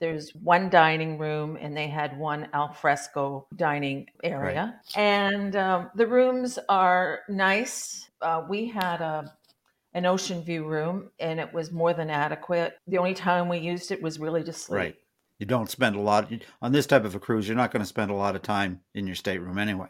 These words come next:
Speaker 1: No, there would be landings in the morning and in the afternoon. So we usually sleep in the early afternoon,
Speaker 2: Okay.
Speaker 1: and then when it cooled down, we'd go out again.
Speaker 2: Okay.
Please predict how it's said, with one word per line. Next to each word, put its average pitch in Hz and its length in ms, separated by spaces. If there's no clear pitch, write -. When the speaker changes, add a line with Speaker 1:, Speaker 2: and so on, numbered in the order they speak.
Speaker 1:
No, 165 360
there 196 220
would 190 260
be 180 880
landings 196 720
in 175 80
the 180 80
morning 185 580
and 170 400
in 175 180
the 170 120
afternoon. 175 560
So - 160
we 180 120
usually 175 420
sleep 190 460
in 175 120
the 160 400
early 185 280
afternoon, 175 680
Speaker 2:
Okay. - 140
Speaker 1:
and 165 260
then 160 220
when 156 140
it - 120
cooled 180 320
down, 156 320
we'd 156 160
go 147 160
out 143 160
again. 143 240
Speaker 2:
Okay. 117 160